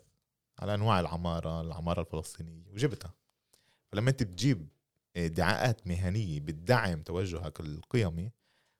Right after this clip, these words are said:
فأنت بتضعف طبعا اللي قبالك. ف-، ففرض وجودنا على طاولة اتخاذ القرار من خلال مصداقية مهنية ومن خلال طرح رؤية ثقافية بديلة.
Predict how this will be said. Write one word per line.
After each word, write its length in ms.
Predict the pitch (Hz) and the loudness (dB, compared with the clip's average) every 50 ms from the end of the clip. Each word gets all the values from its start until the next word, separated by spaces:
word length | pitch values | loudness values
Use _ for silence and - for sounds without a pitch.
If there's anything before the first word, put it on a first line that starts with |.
| _ - | _ -4
فأنت 180 | 92 92 - - | -4 -4 -4 0
بتضعف 340 | - 123 107 101 87 - - | 2 2 4 4 4 2 0
طبعا 420 | 90 87 85 78 78 80 82 85 - _ _ _ _ _ _ _ _ _ _ _ _ _ | -2 -2 0 0 -2 -2 -4 -6 -10 _ _ _ _ _ _ _ _ _ _ _ _ _
اللي 160 | - 73 - - | -6 -4 -4 -2
قبالك. 360 | - 85 76 71 73 - - | -2 -2 -4 -4 -6 -12 -10
ف-، 340 | - 85 82 80 80 78 - _ _ _ _ _ | -6 -4 -2 -2 -2 -4 -6 _ _ _ _ _
ففرض 680 | 104 90 90 85 - - - _ _ - 139 139 135 120 | -2 0 0 0 -2 -4 -10 _ _ 6 6 6 8 6
وجودنا 260 | 117 113 131 120 113 | 6 6 6 6 6
على 80 | 104 98 | 4 4
طاولة 180 | - 104 98 95 | 6 4 4 4
اتخاذ 260 | - 98 - 92 87 | 2 0 0 0 0
القرار 440 | 90 - - 87 87 92 113 - _ _ _ _ _ _ _ _ _ _ _ _ _ _ | 0 -2 -2 -2 0 -2 -2 -4 _ _ _ _ _ _ _ _ _ _ _ _ _ _
من 120 | 90 92 95 | -4 -4 0
خلال 280 | - 113 120 120 113 | 2 4 4 6 4
مصداقية 440 | 98 87 80 92 - - 110 101 92 | 4 2 2 0 2 2 2 2 2
مهنية 560 | 85 82 85 87 78 82 82 82 90 113 127 - _ _ _ _ _ _ _ _ _ _ | 2 0 0 -2 -2 -4 -6 -6 -8 -12 -14 -20 _ _ _ _ _ _ _ _ _ _
ومن 120 | 95 98 104 | -4 -2 0
خلال 340 | - 131 143 156 147 147 - | 4 6 6 6 4 4 2
طرح 360 | 135 139 123 107 - - 113 | 4 6 6 6 6 4 2
رؤية 440 | 117 135 - - 110 110 117 127 123 - _ _ _ _ _ _ _ _ - | 2 4 4 4 4 4 4 4 0 -4 _ _ _ _ _ _ _ _ -8
ثقافية 520 | - - - - - - 113 95 73 71 - - _ _ _ _ _ _ _ _ _ _ _ _ _ _ _ _ _ _ _ _ _ _ | -8 -6 -4 -6 -4 -2 -2 -4 -4 -6 -10 -14 _ _ _ _ _ _ _ _ _ _ _ _ _ _ _ _ _ _ _ _ _ _
بديلة. 320 | 85 85 78 87 76 - | -2 0 0 0 -2 -4